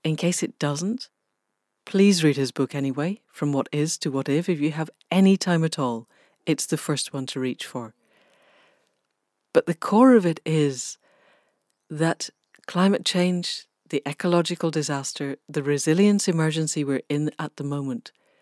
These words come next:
are all failures of the imagination. Collectively and individually, we're not creating the futures that we need to live into. We can't go to a place that we can't see.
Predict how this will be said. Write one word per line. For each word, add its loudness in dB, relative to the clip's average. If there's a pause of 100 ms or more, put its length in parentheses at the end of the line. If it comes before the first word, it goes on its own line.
(600)
are 2
all 6
failures 0 (100)
of -4
the 0
imagination. -4 (1700)
Collectively 0
and -4 (100)
individually, -2 (500)
we're -2
not 0 (100)
creating 4
the 2
futures -2
that -2
we 0
need 0
to -4
live -2 (100)
into. 0 (420)
We -2
can't 0
go 0 (360)
to -4
a -2
place -4
that -4
we -4
can't -8
see. -6